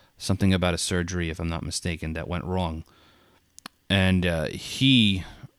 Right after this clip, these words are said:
was at one point instructed. So,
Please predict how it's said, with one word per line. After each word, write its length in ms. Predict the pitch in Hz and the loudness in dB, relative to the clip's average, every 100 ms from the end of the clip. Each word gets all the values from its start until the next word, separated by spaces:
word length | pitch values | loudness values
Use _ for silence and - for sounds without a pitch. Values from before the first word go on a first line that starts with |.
| _ _ _ | _ _ _
was 540 | 92 92 90 - - - - - _ _ _ _ - | -2 0 0 -2 -2 -6 -16 -20 _ _ _ _ -18
at 160 | - 95 | -8 -2
one 140 | 127 | 0
point 320 | - 90 - | 0 -2 -2
instructed. 680 | 98 95 - - - 78 - - _ _ _ _ _ _ _ _ _ - | -4 -6 -4 -6 -6 -12 -14 -20 _ _ _ _ _ _ _ _ _ -6
So, 400 | - 117 98 | 2 4 4